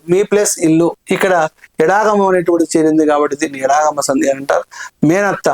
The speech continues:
మేనా ప్లస్ అత్త, మేనా ప్లస్ అత్త, ఉన్న ఊరు, ఉన్న ప్లస్ ఊరు, సరి అయిన,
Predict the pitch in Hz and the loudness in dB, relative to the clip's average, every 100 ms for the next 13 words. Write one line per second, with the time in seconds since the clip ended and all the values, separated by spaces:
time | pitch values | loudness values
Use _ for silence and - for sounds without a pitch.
0 | 170 165 180 208 202 185 - - - 170 | 0 0 2 0 0 -2 0 -2 -2 -2
1 | 196 - - _ _ _ - - - _ | -2 -6 -20 _ _ _ -20 -20 -20 _
2 | _ _ _ - - - - _ _ _ | _ _ _ -20 -20 -20 -20 _ _ _
3 | - 156 175 180 - 170 165 190 151 147 | 0 0 2 0 0 0 0 0 0 0
4 | - _ _ _ _ _ _ - - - | -6 _ _ _ _ _ _ -10 -10 -14
5 | _ _ _ - - _ _ _ _ _ | _ _ _ -20 -20 _ _ _ _ _
6 | _ - - - 170 185 185 151 160 196 | _ -18 -8 -2 -2 0 0 2 2 2
7 | 214 190 180 185 - - 180 185 190 214 | 2 2 2 0 -4 -4 0 2 2 2
8 | 208 196 185 - 185 156 156 196 _ _ | 0 0 0 0 2 2 0 -2 _ _
9 | _ _ _ _ - - - - - _ | _ _ _ _ -12 -12 -16 -20 -20 _
10 | - _ _ _ - - - _ - - | -20 _ _ _ -10 -10 -14 _ -12 -10
11 | - - - - 156 - - - - 170 | -10 -16 -12 -8 -8 -10 -10 -8 -2 0
12 | 151 147 - - - - - - - - | 2 0 -4 -12 -16 -8 -8 -8 -16 -18
13 | - - - - - 185 214 202 185 180 | -18 -20 -10 -4 0 0 0 2 2 0